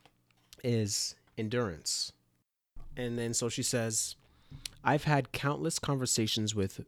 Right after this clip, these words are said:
many same-sex attracted men and women who are either trying to adhere to a biblical sexual ethic or have tried. Weary-eyed and burdened, they come to me, head almost bowed,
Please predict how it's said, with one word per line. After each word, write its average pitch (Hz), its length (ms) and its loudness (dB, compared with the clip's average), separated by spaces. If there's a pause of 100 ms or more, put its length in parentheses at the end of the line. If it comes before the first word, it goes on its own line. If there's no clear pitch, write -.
(120)
many 127 640 4
same-sex 110 600 4
attracted 98 500 0
men 92 380 2
and 95 240 0
women 92 340 2 (400)
who 110 140 4
are 95 180 4
either 107 360 2
trying 101 420 2
to 101 200 -2
adhere 117 580 2
to - 240 2
a 98 60 4
biblical 101 420 4
sexual - 500 0
ethic 131 440 -2 (420)
or 98 140 2
have 95 200 2 (200)
tried. 95 480 0 (1040)
Weary-eyed 113 880 6 (120)
and 98 220 4
burdened, 101 540 6 (420)
they 110 100 4
come 143 260 4
to - 140 0
me, 113 380 2 (420)
head 117 220 4
almost 123 540 4
bowed, 95 380 2